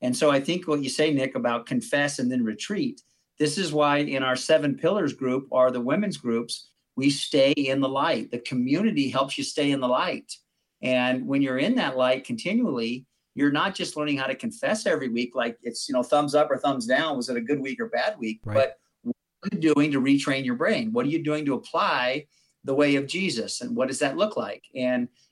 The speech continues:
Speaker 1: in the community piece, I think that's one of the missing elements. So many good people in churches love God, don't want what they're at,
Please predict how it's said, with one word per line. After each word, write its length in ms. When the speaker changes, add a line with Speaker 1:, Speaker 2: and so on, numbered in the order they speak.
Speaker 1:
in 160
the 100
community 560
piece, 640
I 60
think 220
that's 400
one 160
of 60
the 80
missing 480
elements. 420
So 240
many 200
good 300
people 360
in 100
churches 480
love 240
God, 400
don't 260
want 240
what 200
they're 100
at, 140